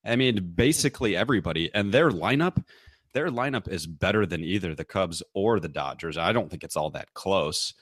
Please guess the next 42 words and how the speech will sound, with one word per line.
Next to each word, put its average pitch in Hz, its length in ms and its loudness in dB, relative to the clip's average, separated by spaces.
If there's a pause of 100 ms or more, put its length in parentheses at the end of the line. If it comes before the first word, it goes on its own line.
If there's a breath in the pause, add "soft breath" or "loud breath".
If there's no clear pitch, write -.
(400 soft breath)
And 82 420 -2
if 85 160 -6
they 107 120 2
can 107 120 4
get 92 220 2
reasonably 90 540 2
healthy 87 480 2
and 76 100 -6
stay 85 300 0
healthy, 85 340 0
th-, 107 260 0
their 117 300 2
big 101 320 2 (240)
drawback 82 560 0
is 76 160 -6
depth. 67 400 -6
Their 90 240 0
depth 87 340 -2
is 78 280 -4
way, 85 600 0
way 78 600 0 (400 loud breath)
poorer 82 420 0
than 80 180 -8
the 73 80 -10
Cubs 76 340 -6
and 76 180 -6
the 73 60 -14
Dodgers' 73 440 -8
depth - 360 -6
is. 76 180 -4
So, 78 340 0
but 101 140 0
if 101 160 0
they 95 220 2
can 147 160 0
stay 113 260 4
healthy, 98 320 2
they're 90 220 4
actually, 76 340 -2
in 76 80 -4
my 78 140 0
opinion, 76 400 -6